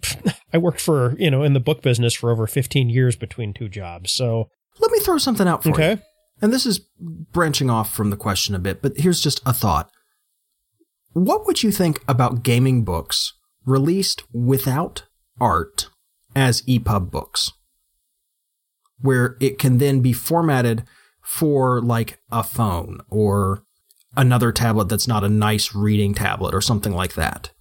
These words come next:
Speaker 1: I would probably want the version with the art too, but I might make some use out of those. Um, as long as the layout was good and the, you know, like, the headers and tables and, you know, the organization
Speaker 2: Yeah,
Speaker 1: didn't
Speaker 2: yeah,
Speaker 1: suffer.
Speaker 2: assuming it's well formatted,
Speaker 1: Yeah.
Speaker 2: y-,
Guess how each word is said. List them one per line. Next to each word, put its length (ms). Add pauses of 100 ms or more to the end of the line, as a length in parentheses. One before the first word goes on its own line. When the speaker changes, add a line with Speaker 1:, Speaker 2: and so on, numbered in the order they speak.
(120)
Speaker 1:
I 180
would 240
probably 680
want 340
the 100
version 400
with 160
the 100
art 320 (380)
too, 480 (580)
but 240
I 140
might 260
make 160
some 220
use 240
out 120
of 120
those. 420 (500)
Um, 360
as 180
long 220
as 140
the 120
layout 380
was 180
good 180
and 140
the, 100
you 120
know, 100
like, 160
the 80
headers 340
and 140
tables 500
and, 400
you 80
know, 80
the 120
organization 720
Speaker 2:
Yeah, 40
Speaker 1:
didn't 180
Speaker 2:
yeah, 80
Speaker 1:
suffer. 160
Speaker 2:
assuming 320
it's 140
well 220
formatted, 520
Speaker 1:
Yeah. 260 (340)
Speaker 2:
y-, 80